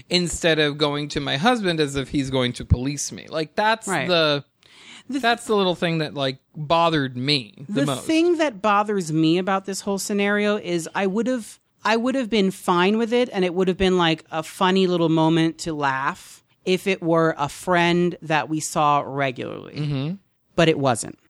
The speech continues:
Speaker 2: It was a peripheral friend who we have not seen in years,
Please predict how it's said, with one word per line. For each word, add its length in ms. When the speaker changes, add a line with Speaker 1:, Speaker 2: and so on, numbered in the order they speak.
Speaker 2:
It 140
was 240
a 120
peripheral 720
friend 600
who 120
we 140
have 180
not 240
seen 240
in 120
years, 720